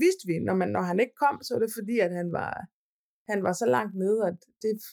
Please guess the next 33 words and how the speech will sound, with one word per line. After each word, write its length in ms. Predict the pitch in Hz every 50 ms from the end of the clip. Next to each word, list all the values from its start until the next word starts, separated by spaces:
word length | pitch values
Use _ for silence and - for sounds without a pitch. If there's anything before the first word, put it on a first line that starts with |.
| _ -
det 80 | 220 208 190
ville 120 | 196 196 185
han 80 | 180 196
ikke 140 | 214 220 - 220
byde 200 | 233 269 311 285 196
os. 100 | 160 - - - _ _ _ _ _ _ _ _ _ _ _ _ _ _ _ _ _ _ _ _ _ _ _ _ _ _ _ - - 190
Ikke? 120 | 185 180 _ _ _ _ _ _ _ _ _ _ _ _ _ - -
Så 40 | 247 -
det 60 | 220
er 60 | 208 196
jo 40 | 190 - 285
det, 80 | 320 320
der 60 | 269 190 160
er 60 | 160 170 190
valg. 160 | 208 240 - - _ _ -
Det, 60 | 254 254 - 247 247 _ - - -
altså, 180 | - 208 226 220 -
det 80 | 262 269 -
skal 120 | - 254 - -
han 100 | 233 277 320 330
jo 60 | 285 214 170 170
også 160 | 185 - - - - _ _ - - -
tage. 180 | 196 185 - - _ _ _ _ - - - _ _ _ _ _
Jeg 60 | - 269
er 80 | 277 -
sgu 120 | - 294
ligeglad 360 | 269 330 381 370 330 247 190 180
med, 100 | 180 175
om 100 | 170 170 175
han 100 | 165 170 180
drikker. 240 | 180 175 180 185 196 190
Det 80 | 277 294
må 80 | 294